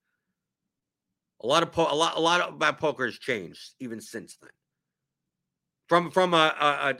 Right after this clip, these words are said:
a lo-, uh, from a high level perspective, you could still go to your local card room. If you read the two plus two books, right, from the, the, the nineties and the two thousands, you could still go to your local card room and, and be perfectly fine,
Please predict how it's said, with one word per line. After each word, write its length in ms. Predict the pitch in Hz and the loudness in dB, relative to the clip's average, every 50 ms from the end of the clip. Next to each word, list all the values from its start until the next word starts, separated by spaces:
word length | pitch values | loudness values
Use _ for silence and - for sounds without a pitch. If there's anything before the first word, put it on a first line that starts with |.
| - | -4
a 80 | 139 139 | -4 -4
lo-, 220 | 135 139 151 147 - - | -2 -2 -2 -2 -4 -4
uh, 180 | 139 135 135 127 107 | -4 -4 -4 -4 -2
from 180 | - 151 143 135 | -2 -2 -2 0
a 280 | 131 127 123 120 104 - _ _ _ _ _ _ _ _ _ _ _ _ _ _ _ _ _ | -2 -2 -4 -6 -8 -12 _ _ _ _ _ _ _ _ _ _ _ _ _ _ _ _ _
high 280 | - - 151 165 165 | -8 0 4 6 6
level 400 | 160 143 143 143 135 107 107 95 | 6 6 4 2 2 2 -2 -6
perspective, 560 | - - 101 90 - - 92 82 - _ _ _ _ _ _ | -8 -10 -16 -16 -14 -14 -16 -16 -16 _ _ _ _ _ _
you 80 | - | -14
could 140 | 170 170 - | -12 -12 -10
still 160 | - - 214 | -6 -6 -4
go 160 | 240 196 160 147 | 0 0 0 0
to 40 | |
your 100 | 135 123 | 0 0
local 260 | 117 120 117 110 110 95 | 0 0 -2 -4 -6 -10
card 320 | - - 113 110 107 92 | -10 -6 -6 -4 -6 -6
room. 140 | 95 87 - _ _ _ _ | -8 -12 -14 _ _ _ _
If 100 | 139 139 | -14 -10
you 120 | 185 202 | -8 -6
read 180 | 202 233 247 247 | -6 -6 -6 -6
the 60 | 202 | -6
two 160 | - - 208 | -8 -8 -10
plus 260 | 170 - 160 160 - | -6 -4 -4 -4 -4
two 140 | - - 151 | -4 -6 -6
books, 460 | 147 143 160 160 - - - - - _ _ _ _ _ _ _ _ _ _ _ _ _ _ _ _ _ - | -4 -4 -6 -6 -8 -14 -20 -20 -20 _ _ _ _ _ _ _ _ _ _ _ _ _ _ _ _ _ -6
right, 240 | 117 123 131 127 - | -2 -2 -2 -2 -4
from 180 | - 135 123 | -6 -6 -4
the, 220 | 123 127 127 123 107 - | -2 -2 -2 -2 -2 -2
the, 200 | 131 123 123 113 | -4 -4 -4 -4
the 100 | - 127 | -8 -6
nineties 640 | 120 120 131 135 139 139 135 135 135 131 117 - 123 | -4 -2 -2 -2 -2 -4 -8 -10 -10 -12 -10 -10 -10
and 220 | 120 113 113 113 | -10 -10 -10 -12
the 60 | 107 - _ | -12 -14 _
two 140 | - 127 123 | -14 -12 -6
thousands, 680 | 117 131 120 120 123 127 120 127 135 139 127 - - - _ _ _ _ _ _ _ _ _ _ _ _ - | -2 -2 0 0 -2 -4 -4 -8 -12 -14 -14 -18 -20 -20 _ _ _ _ _ _ _ _ _ _ _ _ -12
you 100 | 135 139 | -10 -8
could 120 | 151 147 | -8 -8
still 180 | - - 185 170 | -6 -4 -4 2
go 160 | 160 160 151 | 2 2 4
to 60 | 143 | 4
your 120 | 131 131 | 2 2
local 300 | 120 120 120 113 - 107 | 4 4 2 0 -2 -6
card 280 | 92 - 110 104 95 - | -8 -4 -4 -4 -4 -4
room 180 | 85 82 78 80 | -8 -12 -12 -12
and, 220 | 82 85 85 82 | -12 -14 -14 -14
and 240 | 95 98 92 87 85 - _ _ _ | -14 -14 -14 -16 -18 -20 _ _ _
be 60 | 110 | -20
perfectly 400 | - - - 127 95 - - - - _ | -10 -8 -6 -6 -6 -8 -14 -20 -20 _
fine, 100 | _ | _